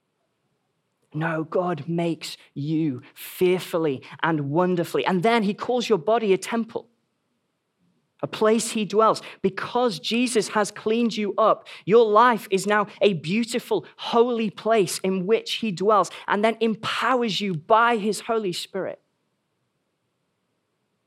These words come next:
So just to say,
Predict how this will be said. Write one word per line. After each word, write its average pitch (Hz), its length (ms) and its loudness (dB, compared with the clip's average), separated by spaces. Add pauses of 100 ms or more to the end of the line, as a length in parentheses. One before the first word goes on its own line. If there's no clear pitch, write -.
(1160)
So 185 180 -2 (320)
just - 240 -6
to 226 80 -6
say, 139 520 -6